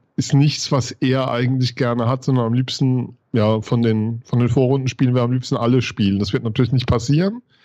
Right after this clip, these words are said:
Äh, Brückmann mit einer starken Leistung der Nationalmannschaft, das wird, wird spannend zu sehen sein. Wenn Brückmann die Leistung hält, könnte das gut werden. Also könnte, könnte er, er der kommende Mann sein. Also klar ist natürlich auch,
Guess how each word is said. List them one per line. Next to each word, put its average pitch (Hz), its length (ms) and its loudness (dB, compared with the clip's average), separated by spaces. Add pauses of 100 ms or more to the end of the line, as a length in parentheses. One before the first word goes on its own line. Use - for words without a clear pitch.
(520)
Äh, 123 160 2
Brückmann 135 520 2
mit 135 140 0
einer 131 120 0
starken 139 400 -2
Leistung 151 400 0
der 160 100 0
Nationalmannschaft, 147 760 -2
das 135 120 -2
wird, 127 180 0 (160)
wird 147 160 0
spannend 143 300 0
zu 151 100 2
sehen 147 300 2
sein. 123 240 0
Wenn 123 100 0
Brückmann 135 360 0
die 135 60 2
Leistung 127 460 2
hält, 139 480 0 (1000)
könnte 151 260 2
das 143 180 -2
gut 156 200 2
werden. 110 400 0 (120)
Also 127 180 -2
könnte, 139 640 2
könnte 143 280 0
er, 139 520 0 (160)
er 131 220 0
der 135 140 -2
kommende 143 300 2
Mann 131 200 2
sein. 135 140 -2
Also 117 180 -2
klar 120 300 0
ist 139 120 -2
natürlich 127 460 0
auch, 123 380 0